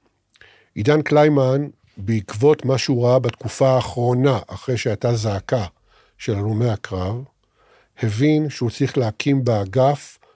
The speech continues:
שלוחה שתטפל בפוסט-טראומטיים. לא הנציגים האלה שדיברתי קודם,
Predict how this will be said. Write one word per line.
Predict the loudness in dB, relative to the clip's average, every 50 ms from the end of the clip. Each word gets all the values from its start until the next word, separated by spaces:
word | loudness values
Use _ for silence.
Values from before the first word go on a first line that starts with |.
| _ -10
שלוחה | -6 -6 -2 0 0 0 0 -2 -2 0 0 0 -2 -4 _ _ _ _ _ _ _
שתטפל | -8 -6 -4 -2 -2 -4 -4 -4 -4 -2 -2 -2
בפוסט-טראומטיים. | -2 -4 -6 -6 -8 -10 -10 -8 -8 -8 -6 -6 -6 -8 -8 -12 -14 -14 -8 -2
לא | 2 4 4 6 6
הנציגים | 4 2 0 -2 -4 -2 0 2 2 2
האלה | 2 2 2 0
שדיברתי | -2 -4 -6 -4 -2 -2 -2 -4 -4 -8 -12
קודם, | -8 -6 -4 -2 -2 -2 -2 -2